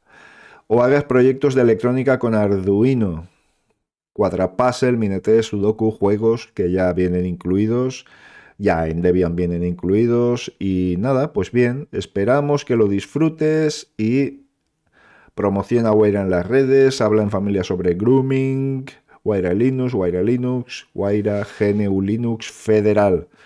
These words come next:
Muy bien. Siguiente. No, pues ya lo tenemos ahí.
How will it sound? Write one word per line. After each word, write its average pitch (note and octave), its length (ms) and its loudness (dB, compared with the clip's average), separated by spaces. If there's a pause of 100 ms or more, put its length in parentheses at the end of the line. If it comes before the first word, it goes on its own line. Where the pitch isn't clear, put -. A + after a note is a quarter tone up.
(760)
Muy B2 220 0
bien. D#2+ 340 0 (580)
Siguiente. C#3 920 2
No, - 280 -6 (120)
pues F2+ 180 0
ya G2+ 140 2
lo F#2 140 2
tenemos D#2 440 -8
ahí. - 120 -18